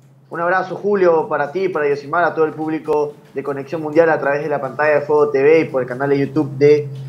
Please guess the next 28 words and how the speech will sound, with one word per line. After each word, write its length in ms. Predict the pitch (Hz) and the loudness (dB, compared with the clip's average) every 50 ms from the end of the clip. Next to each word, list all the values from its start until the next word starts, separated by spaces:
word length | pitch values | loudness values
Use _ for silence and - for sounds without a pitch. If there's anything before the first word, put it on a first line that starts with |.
| - - - | -14 -8 -2
eh, 160 | 123 123 123 | 0 0 0
Menéndez 480 | 120 127 135 143 151 151 147 151 143 139 | 0 2 2 4 2 4 4 2 0 0
Sport. 500 | 127 127 - - 190 196 196 190 - - - - _ _ _ _ _ _ _ _ _ _ _ _ _ _ _ _ _ _ _ - | -4 0 2 4 4 6 4 2 -2 -8 -16 -20 _ _ _ _ _ _ _ _ _ _ _ _ _ _ _ _ _ _ _ -14
No 200 | 120 127 135 143 | -8 -4 0 0
hay 80 | 147 | 0
ninguna 320 | 143 139 135 135 147 143 139 | 0 0 0 0 0 2 2
discusión, 600 | 131 120 131 135 127 117 131 147 175 175 151 135 | 0 0 -2 -6 -10 -4 2 4 4 4 4 2
no 60 | 135 | -2
hay 100 | 139 135 | -4 -4
ninguna 380 | 127 131 135 143 139 135 131 | -4 -4 -4 -2 -2 -2 0
polémica 400 | 123 123 131 151 147 151 143 - | 2 2 2 2 0 -2 -2 0
al 60 | 127 120 | 0 0
decir 300 | 117 - - 139 127 - | 0 -2 -2 -4 -2 -2
que 80 | 131 123 | -2 -2
no 80 | 127 | 0
es 80 | 131 127 | -2 0
penal 340 | - 131 123 135 143 135 101 | 0 2 4 4 4 4 2
por 140 | 101 - | 0 0
parte 300 | 117 135 131 131 135 143 | 2 2 0 2 2 2
del 120 | 131 123 113 | 2 2 2
portero 340 | 117 110 110 - 131 127 123 | -2 -4 -2 2 2 2 4
croata 640 | 127 127 131 131 131 143 139 139 - - - - _ _ _ _ | 4 2 0 2 2 2 0 0 0 -4 -10 -20 _ _ _ _
ante 760 | - 123 123 113 123 120 120 120 117 113 113 113 113 113 117 113 | -10 -10 -6 -2 0 2 4 4 4 2 2 0 0 0 0 -2
Julián 480 | - - 135 127 131 147 147 147 147 | -2 -2 0 2 4 4 4 4 2
Álvarez. 540 | 156 156 160 160 160 165 175 180 175 - - - | 2 2 4 4 4 2 2 0 -2 -4 -8 -8
Obviamente 500 | 123 127 131 127 123 135 143 139 - 143 | -4 -2 -2 -2 -2 -4 -6 -2 -2 -2
la 60 | 123 | -2
intención, 720 | 123 123 117 123 120 123 120 - 156 156 151 151 151 151 | -2 -2 -2 -4 -4 -4 -2 2 4 4 4 4 0 -4